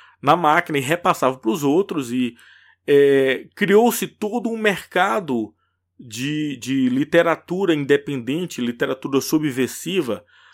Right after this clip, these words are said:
literatura que era contra o regime, né? E que era distribuído por baixo dos panos, porque se você fosse pego com um exemplar desse samizdat,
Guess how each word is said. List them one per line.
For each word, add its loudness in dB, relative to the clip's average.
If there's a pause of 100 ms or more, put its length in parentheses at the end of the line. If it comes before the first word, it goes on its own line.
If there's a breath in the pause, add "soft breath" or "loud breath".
(160 soft breath)
literatura 2
que 0
era 0
contra -2
o 0
regime, -4
né? -2 (360 soft breath)
E -2
que -6
era 0
distribuído -8
por -8
baixo -2
dos -8
panos, -2
porque -6
se -8
você -2
fosse -2
pego -2 (600)
com 4 (400 soft breath)
um 0
exemplar 2
desse -4
samizdat, -2